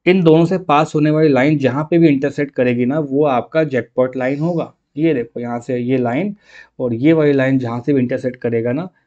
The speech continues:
ये जहाँ ये इंटरसेक्ट कर रहे हैं बच्चे लोग, ये जो पार्ट होगा, ये आपका फोकस कहलाएगा। मैं लिखता हूँ बड़ा सा एफ, उसके कोऑर्डिनेट्स क्या होंगे? प्लस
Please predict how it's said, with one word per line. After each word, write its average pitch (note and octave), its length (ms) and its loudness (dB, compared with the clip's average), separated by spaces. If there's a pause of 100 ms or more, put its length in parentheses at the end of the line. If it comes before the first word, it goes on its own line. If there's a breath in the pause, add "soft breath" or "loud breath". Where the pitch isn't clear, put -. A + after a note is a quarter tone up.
(180)
ये B2+ 360 -2 (360)
जहाँ B2+ 300 0
ये F3+ 80 2
इंटरसेक्ट D#3+ 380 0
कर C#3 120 2
रहे C3+ 80 0
हैं C#3+ 100 0
बच्चे C3 240 -2
लोग, D3 280 -2
ये C#3+ 180 2
जो D#3+ 140 2
पार्ट B2 380 -2
होगा, B2+ 340 -4 (220)
ये C3 160 2
आपका C3+ 380 -2
फोकस B2 540 -10
कहलाएगा। A#2 480 -10 (560)
मैं A#2+ 100 2
लिखता B2+ 360 0
हूँ B2+ 140 0
बड़ा A#2 220 -2
सा A2 300 -8
एफ, A2 80 -12 (560)
उसके C#3+ 240 0
कोऑर्डिनेट्स C#3+ 460 4
क्या D#3 120 4
होंगे? D#3 300 4
प्लस D3+ 520 -2